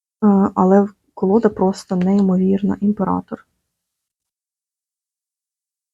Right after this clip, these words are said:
Е, іпостасі імператора, так, е, минулому і в сьогоденні, як він виглядає.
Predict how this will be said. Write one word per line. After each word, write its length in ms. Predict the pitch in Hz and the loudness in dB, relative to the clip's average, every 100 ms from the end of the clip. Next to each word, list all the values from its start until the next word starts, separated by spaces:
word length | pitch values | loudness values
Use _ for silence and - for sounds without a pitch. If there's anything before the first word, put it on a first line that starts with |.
| _ _ _ _ _ _ _ _ _ _ _ _ _ _ - 294 - - | _ _ _ _ _ _ _ _ _ _ _ _ _ _ -10 -10 -8 0
Е, 200 | 196 208 | 4 4
іпостасі 560 | 214 214 - 240 240 | 4 2 4 2 2
імператора, 680 | 208 214 202 196 208 214 190 | 2 2 4 4 2 0 -4
так, 320 | 185 208 226 - | -2 -4 -4 -4
е, 80 | |
минулому 880 | 202 208 196 214 208 240 262 247 240 | -4 -2 2 4 4 4 4 4 2
і 240 | 220 202 208 | 0 -2 -4
в 80 | |
сьогоденні, 760 | - 208 208 185 196 214 208 175 | -4 -2 -2 2 2 4 4 0
як 240 | 180 - | -4 -6
він 100 | 185 | -6
виглядає. 680 | 185 190 190 180 185 180 185 | -4 -2 -4 -2 -2 -2 -6